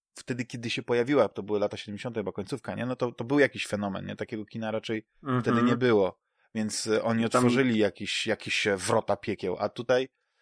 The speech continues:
Speaker 1: e, no to jak z piłą, prawda? Pierwsza piła była, e, no, fenomenalna, bo nikt, nikt czegoś takiego wcześniej nie widział. Znaczy,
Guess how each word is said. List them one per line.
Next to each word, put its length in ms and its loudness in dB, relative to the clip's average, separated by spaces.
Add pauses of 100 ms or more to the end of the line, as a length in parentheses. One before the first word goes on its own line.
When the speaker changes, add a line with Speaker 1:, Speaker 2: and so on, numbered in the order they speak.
(120)
Speaker 1:
e, 420 4
no 120 -4
to 140 0 (440)
jak 200 0
z 40 -8
piłą, 280 4
prawda? 320 0 (240)
Pierwsza 320 4
piła 220 6
była, 340 4 (680)
e, 40 -10 (340)
no, 180 -4
fenomenalna, 760 2
bo 100 2
nikt, 260 0
nikt 300 -4
czegoś 200 -4
takiego 260 -6
wcześniej 300 -6
nie 140 -2
widział. 460 0
Znaczy, 240 -4